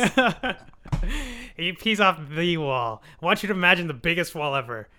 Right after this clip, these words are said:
Like, the thing they're gonna build in Mexico, even bigger than that.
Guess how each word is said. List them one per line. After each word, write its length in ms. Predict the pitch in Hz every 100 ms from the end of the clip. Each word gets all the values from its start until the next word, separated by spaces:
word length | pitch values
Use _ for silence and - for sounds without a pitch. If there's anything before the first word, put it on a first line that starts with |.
| _ -
Like, 140 | 147
the 60 | 147
thing 200 | - 180
they're 120 | 175
gonna 160 | 170 160
build 400 | 147 156 170 160
in 140 | 135
Mexico, 640 | 131 160 190 190 190 202 - - - - - - - - - - - -
even 260 | 175 170
bigger 300 | 131 156 160
than 160 | 143 131
that. 320 | 127 110 -